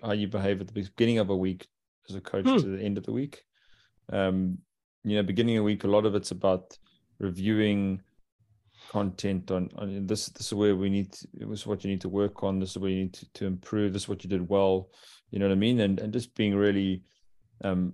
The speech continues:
Speaker 1: dialed in on that. And as you move to the game, like, what do you think we need to do better? Okay, again, training sessions where, you know, early in the week, you, there's a lot more, uh, introspection and, uh, and, you know, being able to chat to players about what needs to,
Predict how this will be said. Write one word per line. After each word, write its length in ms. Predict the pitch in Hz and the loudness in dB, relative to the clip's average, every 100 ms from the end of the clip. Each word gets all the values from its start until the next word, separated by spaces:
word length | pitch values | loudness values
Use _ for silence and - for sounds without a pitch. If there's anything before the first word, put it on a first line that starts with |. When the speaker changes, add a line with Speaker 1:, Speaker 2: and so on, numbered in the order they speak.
| - 98 | -6 2
Speaker 1:
dialed 320 | 98 98 98 | 4 6 4
in 80 | 101 | 2
on 140 | 98 | 2
that. 280 | 101 110 - | 2 0 -2
And 120 | 92 | 0
as 120 | 101 | 0
you 80 | 104 | 2
move 220 | 107 104 - | 2 0 -2
to 60 | |
the 80 | 101 | -4
game, 440 | 85 101 104 101 | 2 4 4 4
like, 240 | 95 90 - | 2 0 2
what 140 | 104 | 2
do 60 | 101 | 2
you 60 | |
think 400 | 95 - 113 98 - - _ _ - - | -2 0 0 0 -8 -20 _ _ -20 -4
we 60 | 104 | -2
need 160 | 104 | -2
to 60 | - | -2
do 120 | 98 | -4
better? 460 | 92 104 104 104 101 - - - | 2 4 6 6 2 -8 -20 -8
Okay, 500 | 98 - 101 98 95 - _ - | -8 -2 2 4 2 -4 _ -8
again, 400 | 104 87 110 104 | -6 2 2 2
training 340 | 95 104 104 101 | 2 2 2 0
sessions 440 | - 98 104 92 | 0 0 -2 0
where, 280 | 98 98 92 - _ _ - | 2 2 0 -6 _ _ -2
you 100 | 101 | 0
know, 60 | |
early 220 | 107 113 | 4 6
in 80 | 113 | 6
the 100 | 104 | 6
week, 260 | 101 101 - | 4 2 2
you, 140 | 104 | 0
there's 200 | 95 92 | 2 0
a 40 | 92 | 2
lot 180 | 101 | 2
more, 500 | 107 104 98 95 92 - | 2 2 4 2 0 -4
uh, 280 | 104 95 92 - | -2 -2 -2 -4
introspection 720 | 101 98 - 107 - 120 107 | -4 -6 -2 -2 0 -2 0
and, 180 | 92 90 | 0 -2
uh, 180 | 55 58 | -6 -8
and, 160 | 104 95 | -6 -4
you 100 | 95 | -2
know, 160 | 98 92 | -4 -6
being 140 | - 98 | -2 0
able 140 | 95 | 0
to 60 | 92 | -2
chat 240 | - 107 | -4 -4
to 60 | - | 0
players 160 | 107 | 0
about 160 | 95 92 | 2 2
what 160 | 101 104 | 2 2
needs 180 | 101 - | -2 -2
to, 200 | 104 | -6